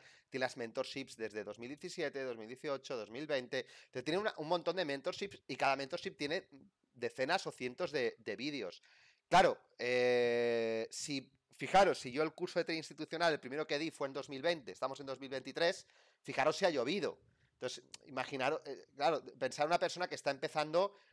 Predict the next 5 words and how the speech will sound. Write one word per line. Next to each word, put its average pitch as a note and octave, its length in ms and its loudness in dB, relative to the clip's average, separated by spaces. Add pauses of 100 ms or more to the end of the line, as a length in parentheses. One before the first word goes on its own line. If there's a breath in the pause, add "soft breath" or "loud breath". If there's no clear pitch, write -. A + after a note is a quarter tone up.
(120 soft breath)
jolines, C#3+ 560 2
intentar C3+ 500 2
recabar, D#3+ 840 6
eh, A#2+ 800 2
digamos, C#3 520 -2